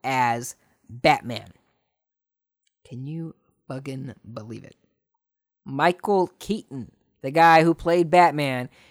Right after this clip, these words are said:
in Tim Burton's Batman from nineteen eighty-nine? Eighty-eight, eighty-nine, eighty-nine. From eighty-nine Batman and nineteen ninety-two's Batman Returns. That Michael Keaton is in talks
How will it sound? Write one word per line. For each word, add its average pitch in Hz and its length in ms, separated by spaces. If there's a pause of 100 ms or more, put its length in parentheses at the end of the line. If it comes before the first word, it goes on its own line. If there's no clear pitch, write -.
in 143 180
Tim 190 300
Burton's 156 540 (340)
Batman 151 600
from 151 140
nineteen 175 680
eighty-nine? 143 1500 (760)
Eighty-eight, 185 460 (180)
eighty-nine, 202 220
eighty-nine. 208 520 (520)
From 160 260
eighty-nine 233 560
Batman 196 460
and 160 120
nineteen 180 300
ninety-two's 170 600
Batman 165 420
Returns. 143 560 (180)
That 220 580
Michael 220 520
Keaton 156 580 (260)
is 185 240
in 233 160
talks 220 560